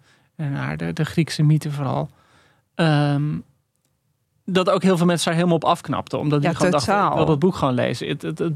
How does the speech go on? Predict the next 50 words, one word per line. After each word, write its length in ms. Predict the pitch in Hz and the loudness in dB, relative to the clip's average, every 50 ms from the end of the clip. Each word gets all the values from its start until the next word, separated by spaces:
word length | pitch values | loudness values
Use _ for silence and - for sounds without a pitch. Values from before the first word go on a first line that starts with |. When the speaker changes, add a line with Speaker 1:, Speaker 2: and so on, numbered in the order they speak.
| 170 | -2
Speaker 2:
Ja. 260 | 196 185 185 175 156 156 | 0 0 0 0 0 -4
Speaker 1:
intertextualiteit. 920 | 165 165 - - 165 - - - 160 151 143 170 156 147 151 156 151 - _ _ _ _ _ _ _ _ _ _ _ _ - - - _ _ _ _ | -6 -6 -2 -4 -4 -2 -2 -4 -4 -2 0 0 0 0 0 -2 -4 -8 _ _ _ _ _ _ _ _ _ _ _ _ -20 -20 -20 _ _ _ _
Ja, 240 | - 180 170 151 151 | -2 0 0 2 2
who 180 | 160 175 190 165 | 4 4 2 4
cares, 440 | - 214 202 165 123 107 120 - - | 2 2 2 2 0 -2 -4 -8 -6
weet 220 | 131 127 131 120 | -4 -4 -4 -4
je 60 | - | 0
wel? 260 | 147 147 175 185 - - | 0 2 2 2 2 2
En, 80 | 175 | 2
Speaker 2:
Ja. 160 | 196 180 165 | 2 0 0
Speaker 1:
en 120 | 165 165 160 | 0 -2 -2
dat 80 | 156 170 | -2 0
is 40 | 165 | 2
natuurlijk 280 | 180 180 165 - 202 180 | 2 2 4 2 2 4
altijd 240 | 175 175 165 180 170 | 2 2 4 2 2
een 60 | 165 | 2
beetje 140 | 165 151 180 | 2 2 2
het 100 | 156 160 | 4 4
moeilijke. 360 | 175 196 185 151 - - - | 4 4 4 2 2 0 -2
Dat, 180 | 131 139 135 - | -2 -2 0 0
dat 160 | 156 143 147 | 0 0 0
als 180 | 147 147 - | 0 -2 0
je 60 | - 170 | 2 2
een 80 | 156 | 2
boek 300 | 147 170 175 - - - _ - _ _ _ _ _ _ _ - | 4 2 2 0 -2 -14 _ -20 _ _ _ _ _ _ _ -10
verkeerd, 640 | - - 180 - 202 185 175 175 170 - - - - _ _ _ _ _ _ _ _ | -4 -4 -2 2 2 2 2 2 0 -2 -8 -16 -16 _ _ _ _ _ _ _ _
ah, 120 | - - - - | -6 -4 -2 0
of 200 | 190 160 - - | -2 -2 -2 -2
alleen 420 | - 208 190 175 180 185 202 202 | 0 0 2 4 4 4 4 2
maar 120 | 196 - | 2 2
uitlegt 480 | - 165 170 185 170 165 160 156 - - | 2 0 0 0 2 2 0 0 0 0
als 120 | 170 147 | 0 2
in 160 | 156 156 156 139 | 2 2 2 2
van, 160 | - 147 147 | 2 2 2
Dit 160 | 143 165 151 | 2 2 2
boek 180 | 151 185 170 175 | 2 2 2 2
is 120 | 160 139 | 2 2
belangrijk, 520 | 143 156 151 156 156 147 143 135 131 123 | 4 2 2 2 2 0 -2 -2 -4 -4
want 460 | 143 139 151 160 160 160 151 - - - - - _ _ _ _ _ _ _ _ - | 0 2 2 2 2 2 0 -4 -6 -14 -18 -20 _ _ _ _ _ _ _ _ -2
het 220 | - 165 160 - | -2 -2 -2 0
verwijst 540 | - 170 156 151 151 147 151 156 147 - - | 0 0 2 2 2 2 2 0 0 0 0
naar, 380 | 165 147 143 143 143 147 151 135 | 0 0 2 2 0 0 0 -2
eh, 440 | - 170 170 156 151 151 147 143 139 147 | -2 0 0 2 2 2 2 2 0 2
Speaker 2:
Nee, 200 | 185 185 180 180 | 2 2 2 2
ja, 180 | 180 175 170 | 2 0 0
tuurlijk. 460 | 170 - 190 185 170 170 170 156 - | -2 -2 -2 0 2 0 0 -2 -2
Dat, 200 | - 175 170 - | -2 -2 -2 -2
dat 160 | - 170 160 - | -2 -4 0 0
Speaker 1:
Orpheus 460 | 165 165 156 - - 165 160 147 | 0 0 0 0 0 2 2 2
en, 60 | - | 0